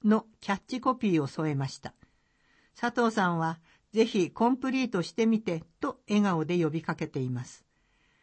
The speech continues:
チラシは五千部作成。英語版のソフトクリームマップも作成したい。秋には寿司と海鮮丼をまとめた第二弾も予定している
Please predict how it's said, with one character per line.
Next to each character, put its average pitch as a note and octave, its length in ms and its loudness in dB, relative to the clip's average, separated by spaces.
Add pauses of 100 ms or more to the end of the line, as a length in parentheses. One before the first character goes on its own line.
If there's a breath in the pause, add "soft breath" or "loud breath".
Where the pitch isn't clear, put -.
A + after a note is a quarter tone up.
(320)
チ A3+ 140 -2
ラ B3 140 2
シ A#3+ 160 -4
は G#3 180 4
五 G3 160 -2
千 C4 300 0
部 D#3+ 100 -2
作 C#3+ 320 -10
成。 C#3 380 -8 (640)
英 G#3+ 180 6
語 B3 160 2
版 A3+ 260 4
の G#3+ 120 6
ソ G#3 160 0
フ - 100 -10
ト A#3+ 140 -2
ク A#3+ 160 -4
リ A#3 160 2
ー G#3+ 40 4
ム G#3+ 140 4
マ G#3 120 2
ッ - 40 -6
プ F3 220 -4
も C#3+ 120 -4
作 C#3+ 300 -10
成 E3 180 -2
し D#3+ 140 -6
た C#3+ 160 -6
い。 B2+ 100 -8 (1900)
秋 A#3 360 0
に F3+ 140 4
は C#3 260 -2
寿 - 220 -4
司 - 180 -6
と E3 280 0
海 B3 220 0
鮮 C4 360 0
丼 A#3 260 4
を G#3 80 6
ま G3 160 2
と A3 140 0
め G#3 120 4
た F#3+ 280 0 (260 loud breath)
第 A3 300 4
二 G#3 180 2
弾 G#3+ 300 4
も C#3 160 0
予 E3 180 0
定 G#3+ 280 4
し - 100 -12
て F#3+ 160 -2
い F3+ 100 0
る D#3+ 180 -6